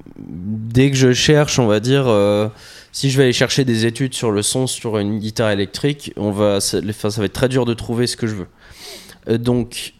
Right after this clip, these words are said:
on aimerait vraiment pouvoir, euh, ouais, en effet, euh, euh, développer, euh, développer la science autour de ça, faire de la recherche et développement. Euh, c'est tout bête, mais, euh,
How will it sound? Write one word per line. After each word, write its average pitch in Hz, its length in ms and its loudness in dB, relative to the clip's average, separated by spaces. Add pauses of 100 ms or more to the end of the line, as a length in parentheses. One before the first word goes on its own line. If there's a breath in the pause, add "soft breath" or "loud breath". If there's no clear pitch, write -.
(300)
on 123 160 0
aimerait 131 500 4
vraiment 120 540 2
pouvoir, 110 480 -2
euh, 95 680 2
ouais, 117 300 0
en 98 180 2
effet, 110 360 0
euh, 98 240 0 (500 loud breath)
euh, 92 220 0
développer, 110 720 2
euh, 101 180 2
développer 143 520 4
la 104 120 4
science - 540 0
autour 110 260 -4
de 92 100 2
ça, 139 220 0
faire 113 160 -2
de 92 60 0
la 98 60 2
recherche 98 300 -6
et 113 60 -4
développement. 95 560 0 (500 loud breath)
Euh, 95 440 2
c'est 101 180 0
tout 107 160 -2
bête, 127 380 2
mais, 101 200 2
euh, 101 240 0